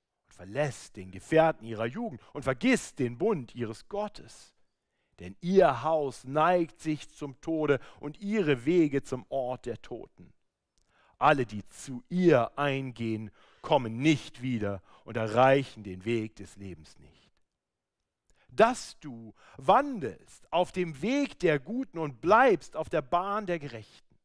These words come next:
Denn die Gerechten werden im Lande wohnen und die Frommen darin bleiben. Aber die Gottlosen werden aus dem Land ausgerottet und die Treulosen daraus vertilgt. Ich möchte für uns beten.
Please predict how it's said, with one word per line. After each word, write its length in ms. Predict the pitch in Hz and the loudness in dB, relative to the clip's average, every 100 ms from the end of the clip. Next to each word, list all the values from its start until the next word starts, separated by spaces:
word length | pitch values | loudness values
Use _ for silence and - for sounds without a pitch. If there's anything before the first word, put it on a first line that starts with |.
| _ _ _ _ _ _ _ _ | _ _ _ _ _ _ _ _
Denn 120 | 87 | -18
die 100 | 95 | -12
Gerechten 640 | 120 113 147 - - 117 113 | -8 -4 -6 -6 -16 -10 0
werden 440 | 165 165 143 135 - - | 2 2 -2 -12 -16 -18
im 180 | 110 107 | -14 -2
Lande 420 | 147 233 214 156 | 2 2 2 0
wohnen 400 | 170 165 90 - _ _ _ _ _ _ | -2 -6 -10 -18 _ _ _ _ _ _
und 140 | 120 107 | -16 -14
die 60 | |
Frommen 360 | - 120 220 233 | -8 0 0 4
darin 260 | 196 196 | 2 2
bleiben. 380 | 147 123 80 - _ _ _ _ _ _ _ _ _ _ _ _ _ - | -4 -12 -14 -20 _ _ _ _ _ _ _ _ _ _ _ _ _ -18
Aber 120 | - | -16
die 80 | - | -12
Gottlosen 640 | 120 151 180 185 - 185 _ _ _ _ _ _ | -12 -12 -14 -18 -20 -20 _ _ _ _ _ _
werden 220 | 123 127 | -4 -4
aus 100 | 120 | -4
dem 140 | - 110 | -10 -8
Land 260 | 110 107 | -8 -6
ausgerottet 840 | 120 170 196 - 135 139 143 139 - _ _ _ | 0 0 0 -8 -8 -8 -8 -12 -16 _ _ _
und 140 | - 104 | -20 -16
die 80 | 98 | -16
Treulosen 840 | - 113 143 147 139 135 135 131 _ - | -6 2 2 2 -2 -8 -10 -14 _ -6
daraus 580 | 113 98 98 98 - - - | -4 -2 -4 -6 -12 -20 -20
vertilgt. 720 | - 117 - 92 - - - - _ _ _ _ _ _ _ _ _ _ - - _ | -12 -10 -10 -14 -16 -20 -20 -20 _ _ _ _ _ _ _ _ _ _ -20 -20 _
Ich 40 | - | -16
möchte 220 | 113 110 | -12 -10
für 120 | 110 | -10
uns 140 | 92 - | -12 -16
beten. 240 | - | -18